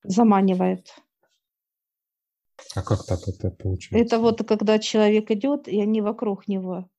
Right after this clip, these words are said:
Speaker 1: кружат, она говорит, "Я кружу возле
Speaker 2: А,
Speaker 1: людей".
Speaker 2: вокруг живых, которые поднимаются, да?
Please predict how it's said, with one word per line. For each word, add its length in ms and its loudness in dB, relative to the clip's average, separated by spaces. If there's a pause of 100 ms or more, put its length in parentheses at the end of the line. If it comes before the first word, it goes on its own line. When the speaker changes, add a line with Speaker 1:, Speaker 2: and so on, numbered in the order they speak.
(840)
Speaker 1:
кружат, 440 -2
она 160 -4
говорит, 400 -8
"Я 260 2
кружу 580 -4 (240)
возле 480 0
Speaker 2:
А, 20 -2
Speaker 1:
людей". 480 -2 (160)
Speaker 2:
вокруг 320 -6
живых, 320 0
которые 320 -8
поднимаются, 640 -4
да? 200 -10